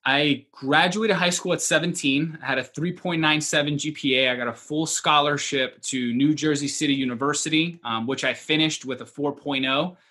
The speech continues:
um, by the age of twenty-three. So as I was in high school, I was already doing all this. Um, when I went to college is when I had my most success. I was also a very influential leader in my fraternity, uh, in college, Tau Kappa Epsilon. I ended up,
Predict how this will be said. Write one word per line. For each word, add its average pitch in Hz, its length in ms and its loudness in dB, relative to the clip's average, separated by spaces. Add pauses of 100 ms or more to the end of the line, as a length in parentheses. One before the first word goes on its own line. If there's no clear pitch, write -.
(300)
um, 113 520 -2
by 131 180 2
the 139 120 2
age 143 160 2
of 139 140 -6
twenty-three. 139 640 -2
So - 280 -4
as 151 340 4
I 143 120 6
was 135 400 0
in 147 140 0
high 175 200 2
school, 170 480 -2
I 139 80 -2
was 135 120 -2
already 127 220 -2
doing 156 260 2
all 151 160 4
this. 151 400 -2 (440)
Um, 110 520 -4
when 156 200 2
I 156 60 4
went 151 180 2
to 143 60 -6
college 147 520 2
is 120 80 -6
when 131 120 -4
I 123 60 0
had 127 180 -4
my 120 140 0
most 147 300 0
success. 156 640 -2
I 135 60 -2
was 135 160 -2
also 151 600 2 (380)
a 117 100 -4
very 156 340 2
influential 147 520 -2
leader 147 240 2
in 139 80 0
my 131 120 0
fraternity, 147 800 -2
uh, 110 220 -8
in 143 140 0
college, 139 460 -2
Tau 135 200 0
Kappa 135 260 -4
Epsilon. 131 540 -2
I 117 140 -4
ended 123 180 -2
up, 127 220 0